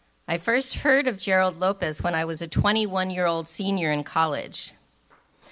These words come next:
It would have been around two A M because I was finishing up proofing and laying out the front page of the next day's Harvard Crimson.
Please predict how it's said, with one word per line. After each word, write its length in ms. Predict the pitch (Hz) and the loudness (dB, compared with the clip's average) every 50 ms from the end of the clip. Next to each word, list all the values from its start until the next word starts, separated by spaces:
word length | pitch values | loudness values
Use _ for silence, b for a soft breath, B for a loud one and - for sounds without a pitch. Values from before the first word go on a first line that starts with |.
| B B B B B B - | B B B B B B -6
It 120 | 196 190 | -4 2
would 180 | 190 233 269 285 | 4 6 6 6
have 140 | 269 220 | 6 6
been 160 | 254 269 262 240 | 8 8 8 8
around 340 | 214 208 202 196 190 190 | 6 4 6 6 4 4
two 260 | 190 - - 240 226 214 | 2 0 0 2 4 4
A 220 | 196 190 190 190 | 4 6 6 6
M 360 | 180 151 120 - - 139 143 - _ _ _ - - _ _ B B B B B B B B B - | 4 4 2 0 -4 -8 -10 -12 _ _ _ -20 -20 _ _ B B B B B B B B B -6
because 320 | - 190 - 233 220 196 202 | -6 -2 0 0 2 4 4
I 100 | 202 190 | 4 4
was 240 | 185 196 190 - | 4 0 -2 -2
finishing 460 | - 247 240 269 277 - - 262 247 226 | 0 2 2 4 2 2 2 2 4 4
up 140 | 208 202 - - - | 4 2 0 -2 -2
proofing 580 | - - 262 262 247 - 214 170 156 160 170 - - | 0 2 2 2 2 2 2 2 2 2 0 -2 -2
and 200 | 165 165 170 170 | -2 -2 0 0
laying 400 | 180 196 220 233 240 240 226 208 | 2 2 2 2 2 2 2 4
out 260 | 180 170 165 165 - | 4 4 4 2 0
the 100 | - 190 | -4 -8
front 360 | - - - 208 226 233 - | -6 -4 -2 -2 -2 -2 -4
page 480 | - 190 202 185 175 175 175 175 - - - - | -6 -6 -4 -2 -2 -4 -4 -6 -8 -8 -6 -6
of 140 | 170 160 160 | -6 -4 -2
the 100 | 170 170 | -2 0
next 400 | 175 180 196 202 - - - - | 0 0 0 0 -2 -6 -4 -2
day's 380 | 185 165 160 160 160 156 - | 0 2 2 2 0 -2 -6
Harvard 520 | - - - 208 190 175 170 175 170 156 - | -8 0 4 6 6 6 6 4 -2 -4 -4
Crimson. 560 | - - 160 151 151 - - - - - | -4 -2 -2 -2 -2 -2 -4 -6 -6 -8